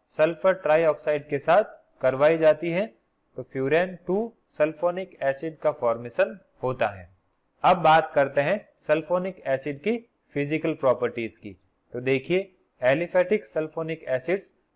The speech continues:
कलरलेस लिक्विड या लो मेल्टिंग सॉलिड्स होते हैं और एरोमेटिक सल्फोनिक एसिड्स की बात करें तो ये कलरलेस क्रिस्टलाइन सॉलिड होते हैं और इनका नेचर हाईली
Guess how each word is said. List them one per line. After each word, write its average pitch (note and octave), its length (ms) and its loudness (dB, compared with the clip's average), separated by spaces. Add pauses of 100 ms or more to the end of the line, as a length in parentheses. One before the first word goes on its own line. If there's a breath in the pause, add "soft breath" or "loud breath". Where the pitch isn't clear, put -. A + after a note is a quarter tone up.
(100)
कलरलेस E3 680 4
लिक्विड E3+ 480 -2 (200)
या C3 200 4 (440)
लो D#3+ 280 2
मेल्टिंग D#3 480 -4
सॉलिड्स D#3+ 560 -2 (120)
होते C3 240 0
हैं G#2 240 -4 (380)
और B2 240 4 (400)
एरोमेटिक E3 640 0
सल्फोनिक F3 720 -6
एसिड्स C#3 400 -4
की D3 140 -6
बात B2 340 2
करें C#3+ 220 0 (300)
तो C3 60 -8
ये D#3 260 0 (500)
कलरलेस F3+ 580 2 (100)
क्रिस्टलाइन E3+ 500 -6
सॉलिड E3 440 -2 (240)
होते B2+ 240 -2
हैं G2+ 200 -6 (380)
और B2+ 260 4 (440)
इनका D#3+ 320 -2
नेचर D#3 440 0 (300)
हाईली D3 420 0